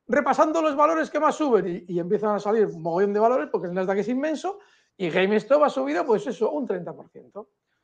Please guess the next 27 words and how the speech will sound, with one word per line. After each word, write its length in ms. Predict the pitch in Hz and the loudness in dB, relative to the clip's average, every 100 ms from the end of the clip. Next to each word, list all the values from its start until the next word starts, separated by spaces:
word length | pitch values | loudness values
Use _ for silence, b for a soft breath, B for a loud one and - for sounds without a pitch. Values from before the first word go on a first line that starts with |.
| _ | _
Dice, 140 | - 170 | -16 -8
"Joder, 260 | 180 262 | -2 -2
me 140 | 180 220 | 2 -2
he 60 | |
perdido 380 | 262 240 240 254 | 2 2 2 2
un 80 | 202 | 2
treinta 300 | 175 185 175 | 0 -2 -2
por 160 | 190 175 | -2 -2
ciento". 400 | 339 277 - _ _ _ _ _ _ _ _ | -4 -4 -14 _ _ _ _ _ _ _ _
Te 160 | - 156 | 0 2
lleva 460 | 175 196 220 247 - 277 | 2 8 10 8 8 8
a 220 | 330 330 | 8 4
ir 260 | - 262 311 - | -2 -2 -2 -2
a 140 | 208 | 0
por 180 | 180 160 | 2 0
GameStop. 540 | 180 165 143 - 208 - _ | 0 -2 -4 -8 -8 -10 _
Bien, 180 | 165 151 - b b b b | -10 -10 -12 b b b b
fijaos, 480 | _ 247 240 175 - - _ _ _ | _ 8 8 8 -2 -20 _ _ _
este 240 | 294 - | -6 0
valor 640 | 359 339 311 254 240 - _ | 4 8 10 8 4 -2 _
en 140 | - 180 | -8 -4
los 160 | 180 | -4
calentones 720 | 180 185 180 180 269 277 262 _ | -2 -4 -2 -4 -4 -4 -8 _
normalmente 1040 | 214 226 247 262 349 349 294 294 262 294 | -4 0 0 0 -4 -6 -6 -6 -6 -6
realiza 420 | 233 214 220 - | -2 0 -2 -2
las 140 | 269 247 | -4 -4
subidas 460 | 254 240 269 262 | -4 -2 -2 -4